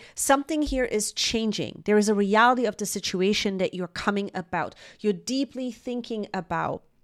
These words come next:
your role and the meaning of your career and the meaning and the value of yourself within your career.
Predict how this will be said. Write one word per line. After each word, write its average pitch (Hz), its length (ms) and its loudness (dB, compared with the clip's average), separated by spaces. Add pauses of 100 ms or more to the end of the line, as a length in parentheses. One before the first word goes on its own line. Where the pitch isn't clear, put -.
(640)
your 196 300 0
role 175 500 -2 (500)
and 214 220 4
the 208 60 4
meaning 214 380 2
of 180 120 -4
your 185 120 -2
career 180 680 -6 (140)
and 208 140 4
the 202 60 4
meaning 214 380 2
and 202 80 0
the 190 60 -2
value 185 640 0
of 170 160 -8
yourself 196 640 0
within 190 300 0
your 214 180 2
career. 170 600 -8